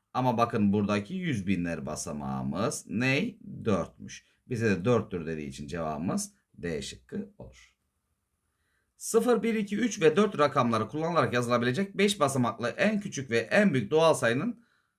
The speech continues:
toplamı nedir diyor. Beş basamaklı yazabileceğimiz en büyük kırk üç bin iki yüz on sayısı. En küçük ise bir, sıfır, iki, üç, dört. İşte bunların bana toplamını soruyor. Dört,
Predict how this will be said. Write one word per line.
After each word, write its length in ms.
toplamı 400
nedir 320
diyor. 300
Beş 300
basamaklı 420
yazabileceğimiz 1000
en 320
büyük 440
kırk 280
üç 260
bin 400
iki 260
yüz 360
on 200
sayısı. 560
En 220
küçük 300
ise 420
bir, 360
sıfır, 540
iki, 460
üç, 520
dört. 420
İşte 260
bunların 400
bana 440
toplamını 580
soruyor. 460
Dört, 540